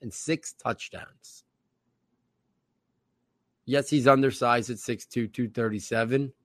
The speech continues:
but I think he's got very good athleticism, movement skills, speed, separation quickness, agility, and yak ability. You see it in his routes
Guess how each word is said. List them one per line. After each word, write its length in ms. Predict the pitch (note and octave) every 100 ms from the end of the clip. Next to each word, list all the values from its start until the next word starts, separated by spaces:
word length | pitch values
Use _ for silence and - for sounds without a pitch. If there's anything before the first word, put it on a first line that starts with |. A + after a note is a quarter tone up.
| _ _ _ _ _ _ -
but 80 | G#2+
I 100 | B2+
think 180 | C3 A2
he's 140 | G2
got 160 | G#2+ G2+
very 500 | F2+ G#2 A#2+ A#2+ G#2
good 220 | G#2 F#2+
athleticism, 840 | F#2 F#2+ F2+ E2+ - F2+ - F2 - _ _ _ _
movement 400 | B2 B2+ A2 A2
skills, 360 | - A#2 F#2+ F2+
speed, 520 | - - B2 G#2+ F#2
separation 720 | - - A#2+ A#2 A2+ A2+ -
quickness, 420 | G#2+ A2 - F2+ -
agility, 720 | G2 F2 B2+ B2 A2 G2 F2 _ _ _ -
and 180 | G#2+
yak 300 | G#2 G#2+ G2+
ability. 580 | G#2 F2+ E2+ D#2 - _ _ _ _ _ _ _ _ _ _ _ _ _ _ _ _ _ _ _ _ _ _ _ _ _ _ _ _ _ _ -
You 120 | C3
see 240 | - D3+
it 80 | C3+
in 120 | B2
his 160 | G#2 E2
routes 580 | A#2+ C3 C3 - -